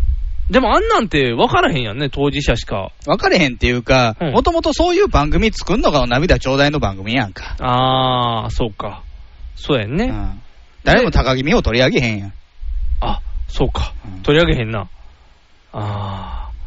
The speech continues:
Speaker 1: お涙がみんな欲しいんやね。
Speaker 2: うん。
Speaker 1: やっぱそういうので。お涙。そんなにみんなお涙ちょうだい番組は見たいんかな？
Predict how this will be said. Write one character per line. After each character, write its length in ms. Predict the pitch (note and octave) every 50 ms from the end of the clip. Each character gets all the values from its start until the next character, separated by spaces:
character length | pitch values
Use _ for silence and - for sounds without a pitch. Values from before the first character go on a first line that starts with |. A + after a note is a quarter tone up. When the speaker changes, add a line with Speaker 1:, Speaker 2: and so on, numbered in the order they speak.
| - -
Speaker 1:
お 100 | C#3+ D#3+
涙 320 | F#3+ A3 B3+ A#3+ G#3 F3
が 100 | D3 D3
み 120 | C#3+ E3
ん 20 | G3+
な 100 | G3+ F3+
欲 120 | F3+ B3 B3
し 100 | - C4+
い 40 |
ん 20 | A#3
や 100 | F3 D#3+
ね。 200 | F#3 A3 A3+ - -
Speaker 2:
う 40 |
ん。 60 | - -
Speaker 1:
や 100 | C#3+ C#3
っ 20 |
ぱ 80 | - B2
そ 140 | - C3+ C3+
う 80 | C#3 C3+
い 100 | C3+ C3
う 40 | B2+
の 100 | A#2+ A2+
で。 220 | G#2+ G2+ G#2+ - - - - - - - - - -
お 140 | B2+ B2 C3
涙。 720 | A#2+ A2+ B2 B2 A#2 A2 A2 G#2+ G#2 G#2 G2+ G2+ G2+ - - - - -
そ 160 | - - C#4
ん 80 | D#4+
な 100 | F4+ F#4+
に 100 | G4 G#4 G4
み 100 | C#4 A3+
ん 40 | A3
な 80 | F#3
お 100 | E3+ E3+
涙 340 | F#3 F#3+ F#3+ F3+ D#3 D3 C#3
ち 120 | - -
ょ 100 | D3 C#3+
う 20 | D3
だ 120 | D3 D3
い 20 | C#3
番 180 | D3 D3 C#3+
組 160 | C3+ B2 A#2
は 80 | A2+ A#2
見 120 | C3 F3+
た 100 | - D3
い 80 | C3+ B2
ん 40 | -
か 120 | A2+ A2+
な？ 180 | A#2+ A2+ F#2+